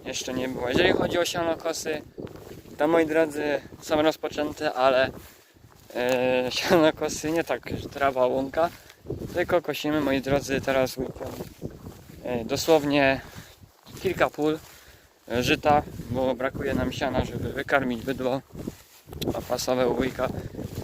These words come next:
Teraz tak do wujka chodzę dosyć często. Więc no co tu więcej mówić, czekamy za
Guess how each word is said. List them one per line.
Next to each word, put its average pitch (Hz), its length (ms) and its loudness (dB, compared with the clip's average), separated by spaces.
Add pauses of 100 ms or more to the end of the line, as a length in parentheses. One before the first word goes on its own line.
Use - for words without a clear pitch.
Teraz 131 180 -2
tak 131 140 -2
do 123 120 0
wujka 131 300 0
chodzę 131 260 0
dosyć 123 340 -2
często. 143 500 0 (1300)
Więc 170 240 6
no 180 120 6
co 180 140 0
tu 170 120 -4
więcej 175 320 0
mówić, 165 280 2
czekamy 156 440 2
za 147 400 2